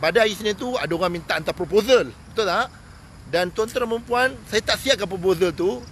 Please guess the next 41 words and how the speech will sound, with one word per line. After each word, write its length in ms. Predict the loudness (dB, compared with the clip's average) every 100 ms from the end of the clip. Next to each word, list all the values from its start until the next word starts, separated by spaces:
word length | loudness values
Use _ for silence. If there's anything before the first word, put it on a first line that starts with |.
| -18 -18 -18 -8
Saya 240 | 0 0
fikir 240 | 0 0 2
apa 100 | 4
tau? 80 | 2
"Ah, 160 | 2 -2
tak 160 | -4
apalah, 240 | -2 2 2
nanti 240 | 2 0
habis 200 | 2 2
program 360 | 2 -2 -2 -2
ni 80 | -4
saya 360 | -2 0 0 0
siapkan." 480 | -4 -4 -2 -2 -4 -18 -20 -16 -6
Kenapa, 320 | -4 -4 -2
tuan-tuan, 320 | -4 -2 -2 -2
saya 120 | -4
fikir 160 | -4 -4
macam 160 | -4
tu? 60 | -6
Sebab 120 | -6 -2
saya 120 | -2
stres 260 | -2 0 0
mengajar. 520 | 2 0 0 -2 -2 -8 -18 -18 -18 -16 -16 -8 0
Tetapi 320 | 0 4 0
yang 80 | 4
bestnya, 420 | 2 2 -4 -6 -4
hari 160 | -4 -2
Khamis 400 | -2 -2 -2 -4
pun 80 | -4
saya 180 | -4 -4
tak 160 | -6 -2
siapkan, 320 | 0 2 0
hari 180 | -2 -6
Jumaat 460 | -4 -2 2 0
pun 140 | 0 -2
saya 160 | -2
tak 160 | -2 -6
siapkan. 480 | -6 -2 0 0 -4 -12 -18 -12 -2
Kenapa, 320 | 0 0 0
tuan-tuan? 320 | 0 0 -2 -4 -16 -18 -4
Pada 240 | 0 4